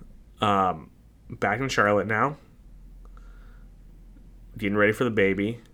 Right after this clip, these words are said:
We were just in Charleston, so I had a work thing in Charleston. And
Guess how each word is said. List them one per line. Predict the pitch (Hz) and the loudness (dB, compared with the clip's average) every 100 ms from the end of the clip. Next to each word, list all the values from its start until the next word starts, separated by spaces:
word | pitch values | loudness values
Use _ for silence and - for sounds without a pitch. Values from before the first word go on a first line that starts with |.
| - - | -20 -4
We | 113 | 0
were | 107 | 2
just | 120 - - - - - - - | 4 2 -2 -8 -20 -20 -20 -2
in | 120 110 | -2 2
Charleston, | 120 139 127 95 90 | 10 10 10 6 0
so | 98 110 | 6 10
I | |
had | 127 | 10
a | 123 | 10
work | 110 113 | 10 8
thing | - 90 | 6 0
in | 85 | 0
Charleston. | 78 76 - - - - - - - - - - - - | -2 -2 -4 -6 -12 -16 -20 -20 -20 -20 -20 -20 -10 2
And | 95 92 87 - | 4 6 2 -4